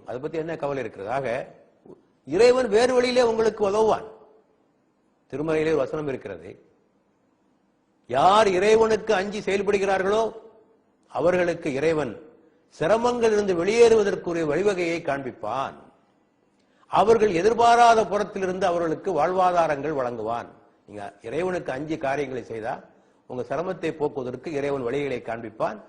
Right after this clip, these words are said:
வேறு வகையிலே இறைவன் உங்களுக்கு உதவுவார். "மன் யத்தகில்லாஹ யஜ்அல் லஹு மஹ்ரஜா வ யர்சுக்ஹு மின் ஹைது லா யஹ்தசிப்", குர்ஆன் சொல்லி.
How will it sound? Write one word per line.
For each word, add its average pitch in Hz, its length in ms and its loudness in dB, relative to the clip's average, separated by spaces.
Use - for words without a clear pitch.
வேறு 233 340 6
வகையிலே 220 460 4
இறைவன் 196 240 0
உங்களுக்கு 170 480 -2
உதவுவார். 165 340 -2
"மன் 131 140 -10
யத்தகில்லாஹ 151 760 -2
யஜ்அல் 170 420 -4
லஹு 156 160 0
மஹ்ரஜா 143 580 -2
வ 127 80 -4
யர்சுக்ஹு 190 640 -2
மின் 147 180 -6
ஹைது 190 280 -4
லா 143 140 0
யஹ்தசிப்", 117 560 -10
குர்ஆன் 110 240 -6
சொல்லி. - 220 -20